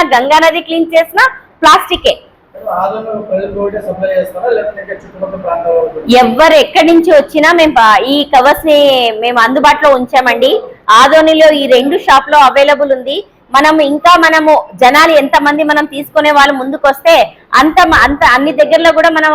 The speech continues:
Speaker 1: అవైలబుల్ పెట్టే అవకాశం ఉంది. అంటే మనకు సెంటర్లలో, మెయిన్ మార్కెట్ సెంటర్లలో కూడా అవైలబుల్ పెడతామండి. మీరు ఎవరైతే మనకు చాలా మంది ఎవరైనా ఇక్కడ మనకు ఇంట్రెస్ట్ ఉంది మేము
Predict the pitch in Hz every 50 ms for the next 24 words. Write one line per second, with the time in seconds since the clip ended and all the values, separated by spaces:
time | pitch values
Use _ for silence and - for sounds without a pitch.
0 | 285 262 247 240 294 294 311 302 311 320 320 - 269 269 - 269 254 240 262 254
1 | 294 294 302 - 285 269 262 254 247 262 311 440 _ _ - - - - 262 269
2 | 339 311 302 302 302 311 330 320 - 302 262 269 269 - 302 285 302 302 302 294
3 | 277 262 262 269 285 302 311 311 311 294 285 254 254 277 285 - 302 294 - 285
4 | 269 269 277 269 277 277 269 262 262 254 240 269 311 403 466 - - - - _
5 | - - 254 254 311 311 311 311 302 320 302 311 254 240 226 - 254 233 233 202
6 | 170 151 139 - - _ _ _ _ _ - 233 262 285 294 302 294 277 262 254
7 | 240 269 285 294 302 294 302 320 302 294 285 285 285 - - 339 269 240 277 302
8 | 311 311 302 302 302 302 311 285 262 254 277 285 285 294 302 294 285 - - -
9 | - 233 226 - 285 269 262 262 254 262 262 - 247 262 269 - 311 311 311 311
10 | 311 277 277 269 294 294 269 - _ _ _ - 247 269 277